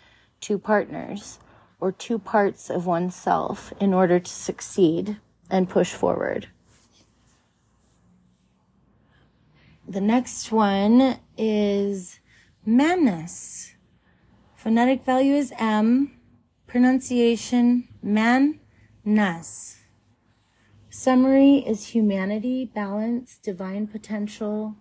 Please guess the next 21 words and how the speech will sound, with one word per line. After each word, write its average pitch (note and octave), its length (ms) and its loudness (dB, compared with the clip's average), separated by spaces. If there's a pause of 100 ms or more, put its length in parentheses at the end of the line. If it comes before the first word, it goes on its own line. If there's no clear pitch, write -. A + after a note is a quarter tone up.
development G3+ 800 -6
of F3+ 140 -18
talents. - 760 -16 (720)
Manas B3+ 640 -2
represents G#3 680 -4
mankind E3+ 840 -4
in F#3 220 -6
its - 180 -8
most E3+ 300 -6
perfect G3+ 520 -4
form, F#3 580 -10 (580)
a G#3 80 -6
descendant A#3 640 -2
of A3 140 -4
the C4 80 -4
gods, F#3+ 640 0 (760)
inextricably F3 1160 -4
linked F#3 520 -6
with F#3 200 -6
the F3+ 60 -8
divine. D#3+ 680 -10